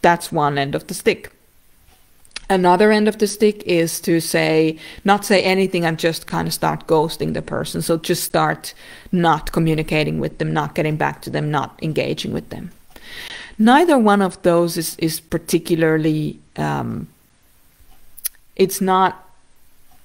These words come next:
a particularly, I was gonna say evolved, but that's not actually true. Neither one of those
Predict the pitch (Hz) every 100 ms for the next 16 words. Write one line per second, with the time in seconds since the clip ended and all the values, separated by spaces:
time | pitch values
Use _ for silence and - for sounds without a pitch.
0 | - _ _ - - - _ _ - _
1 | _ _ - 185 180 170 170 165 170 165
2 | - 190 190 202 180 175 165 160 156 156
3 | 156 - _ _ _ _ _ _ - -
4 | - _ _ _ - - - - - -
5 | _ _ _ _ _ _ _ _ - _
6 | _ _ _ _ - - - 190 196 226
7 | 220 214 180 170 170 170 170 165 180 -
8 | 170 160 - 160 - 170 - - 196 240
9 | 285 226 202 202 190 - - 185 185 175
10 | - -